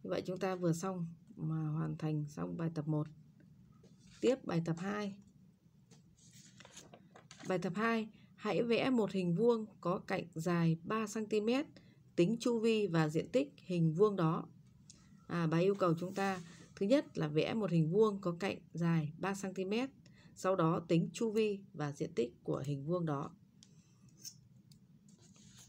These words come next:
Thứ nhất, chúng ta sẽ vẽ cạnh hình vuông có cạnh ba xăng ti mét.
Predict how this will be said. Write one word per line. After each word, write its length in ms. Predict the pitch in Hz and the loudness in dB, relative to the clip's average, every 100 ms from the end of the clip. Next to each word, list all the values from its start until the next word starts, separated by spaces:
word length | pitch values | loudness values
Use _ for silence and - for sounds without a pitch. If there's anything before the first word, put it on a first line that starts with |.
| - - - - - - - - - - - - - - - - - - - | -20 -20 -18 -18 -18 -20 -20 -20 -20 -20 -20 -20 -20 -20 -20 -20 -20 -20 -8
Thứ 100 | 208 | 2
nhất, 200 | 269 302 | 2 2
chúng 140 | - 226 | -4 -4
ta 180 | 226 214 | -2 -2
sẽ 180 | - | -4
vẽ 260 | 202 202 - | -2 -2 -2
cạnh 220 | - - - - - - - - - - - - - - | -6 -8 -10 -20 -20 -20 -20 -20 -20 -20 -20 -20 -20 -4
hình 220 | 185 175 | 0 4
vuông 260 | 208 226 202 | 6 4 4
có 120 | 196 | -2
cạnh 220 | 208 - - | -2 -4 -4
ba 180 | 214 220 | -2 -2
xăng 180 | 214 202 | -4 -4
ti 120 | 202 | -2
mét. 240 | 220 277 | 0 -2